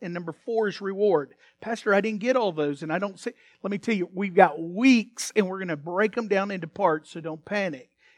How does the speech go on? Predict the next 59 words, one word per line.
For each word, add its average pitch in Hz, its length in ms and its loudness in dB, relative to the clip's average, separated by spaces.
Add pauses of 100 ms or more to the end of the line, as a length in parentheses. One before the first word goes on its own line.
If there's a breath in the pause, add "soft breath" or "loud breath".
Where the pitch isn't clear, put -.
I'll 156 120 -10
go 160 180 -4
over 196 140 -4
them 190 140 -4
today 180 340 -4
quite 175 240 -2
a 160 40 -4
bit, 185 360 0
but 170 100 -8
we're 190 120 -4
gonna 180 140 -8
continue. 190 580 -8 (280 soft breath)
Now, 190 300 -6
here's - 280 -10
what 349 120 -6
I - 40 -2
want 233 220 -10
you 190 60 -10
to 160 140 -6
remember 175 600 -8
is 170 320 -2
as 220 320 -2
you're 220 180 -14
applying 226 500 -4
this 196 180 -8
to - 160 -18
your 170 100 -8
life, 190 540 0 (260 soft breath)
I 269 120 -6
hope - 380 -4
that 190 140 -8
this - 220 -10
week 202 200 -10
you've 180 160 -10
gone 196 240 -6
through 208 280 -8
the 156 100 -8
time 202 320 -8
in 180 80 -10
your 156 100 -8
thinking 185 360 -8
in 180 80 -10
your 165 80 -8
mind, 180 300 -2 (260 loud breath)
"Who 330 180 -2
is 269 180 -6
it 226 140 -8
that 180 100 -4
I 180 60 2
would 175 140 -2
like 165 240 2
to 165 100 -10
be?" 147 360 -10 (100)
Because 175 400 -10
everybody 247 500 0
wants 196 300 -12
to 180 100 -12
be 160 120 -8
happy. 147 440 -2